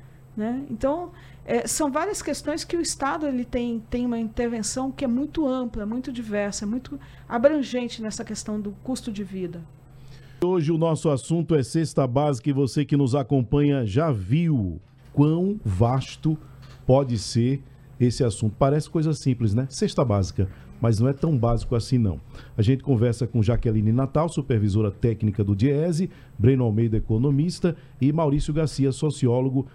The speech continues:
Speaker 2: e pesquisador. Breno, no bloco anterior a gente falava sobre a importância dessas políticas que acabam, de alguma forma, impactando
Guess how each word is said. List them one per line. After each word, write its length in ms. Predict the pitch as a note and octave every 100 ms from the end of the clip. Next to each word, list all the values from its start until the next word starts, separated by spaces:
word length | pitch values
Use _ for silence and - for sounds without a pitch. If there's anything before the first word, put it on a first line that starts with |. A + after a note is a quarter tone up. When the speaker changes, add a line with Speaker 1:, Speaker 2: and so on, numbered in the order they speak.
| - -
Speaker 2:
e 80 | A#2
pesquisador. 840 | - C#3+ C3+ C#3 A#2+ A#2 F#2+ E2 - - A#2+
Breno, 300 | D3 A#2+ D#2+ - - - -
no 80 | A#2
bloco 280 | A2+ C#3 C#3
anterior 340 | A#2 B2 B2
a 40 | B2
gente 180 | C3 -
falava 420 | C3 A2+ A#2 B2+
sobre 300 | - C3 A#2+
a 60 |
importância 720 | A2+ A#2+ F#2+ - A#2+ G#2 A2 F#2+ - - -
dessas 380 | A#2 A2+ B2 -
políticas 920 | - B2+ D3+ - A#2+ - G2 F2+ - - - - -
que 280 | B2 B2 -
acabam, 480 | C3+ - C#3 C#3+ C3
de 80 |
alguma 340 | C3+ A2+ A#2+ A2
forma, 480 | - A2+ G#2 G#2 G2 - - -
impactando 920 | C3+ C3+ C3 B2+ - C#3 C3 C3+ E3